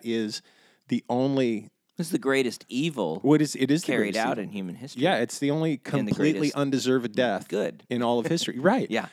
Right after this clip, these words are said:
Speaker 1: But
Speaker 2: at the
Speaker 1: that's,
Speaker 2: same
Speaker 1: but
Speaker 2: time,
Speaker 1: that's
Speaker 2: it's
Speaker 1: the
Speaker 2: wild.
Speaker 1: basis. That is the basis not only for our life,
Speaker 2: Mm-hmm.
Speaker 1: that is the basis for our freedom
Speaker 2: Yeah,
Speaker 1: and,
Speaker 2: totally.
Speaker 1: and our eternal life.
Speaker 2: And it, it, it reminds me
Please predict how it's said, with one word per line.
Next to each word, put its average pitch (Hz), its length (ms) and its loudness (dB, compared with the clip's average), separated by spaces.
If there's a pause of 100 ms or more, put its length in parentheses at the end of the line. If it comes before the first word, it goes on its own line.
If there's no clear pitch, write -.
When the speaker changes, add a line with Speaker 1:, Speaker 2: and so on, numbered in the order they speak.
Speaker 1:
But - 100 6
Speaker 2:
at - 40 -6
the 160 60 4
Speaker 1:
that's, 180 160 2
Speaker 2:
same 117 180 -2
Speaker 1:
but - 60 6
Speaker 2:
time, 226 60 2
Speaker 1:
that's 190 220 2
Speaker 2:
it's - 60 -4
Speaker 1:
the 160 100 6
Speaker 2:
wild. 98 120 -6
Speaker 1:
basis. 143 640 0 (140)
That 165 160 4
is 190 140 -2
the 127 80 0
basis 147 560 -2
not 135 200 0
only 170 220 0
for - 260 -4
our 110 160 0
life, 101 580 -4 (160)
Speaker 2:
Mm-hmm. 101 200 -10
Speaker 1:
that 151 160 2
is 214 100 0
the 131 100 0
basis 123 400 -2
for 120 280 0
our 117 540 2
freedom 165 560 -2
Speaker 2:
Yeah, - 220 -14 (180)
Speaker 1:
and, 127 200 0
Speaker 2:
totally. 104 280 -2
Speaker 1:
and 127 100 0
our 131 120 4
eternal 127 440 0
life. - 100 -12
Speaker 2:
And 165 100 -4
it, - 100 -12 (300)
it, 143 200 0
it 135 160 2
reminds 131 540 -2
me 117 200 0